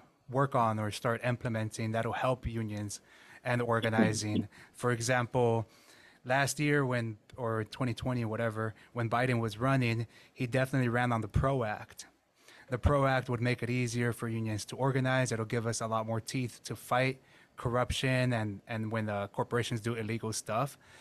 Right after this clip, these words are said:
Speaker 1: So, but then, but then he got into office, and, um, I haven't heard of the pro Act since then.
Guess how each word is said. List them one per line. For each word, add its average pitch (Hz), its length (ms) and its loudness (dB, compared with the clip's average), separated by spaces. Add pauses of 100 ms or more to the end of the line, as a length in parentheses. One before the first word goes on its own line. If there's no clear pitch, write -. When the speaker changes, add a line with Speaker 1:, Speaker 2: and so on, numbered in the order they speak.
(200)
Speaker 1:
So, 123 600 4
but - 140 0
then, 143 380 4 (260)
but 120 120 -8
then 139 120 2
he 139 80 4
got 131 140 2
into 127 200 -4
office, 123 600 -2
and, 110 300 -2
um, 107 440 -2 (360)
I 127 80 0
haven't 135 220 2
heard 120 220 2
of 110 80 -2
the 110 80 -4
pro 117 320 0
Act 113 340 -2 (200)
since 120 320 -4
then. 107 340 0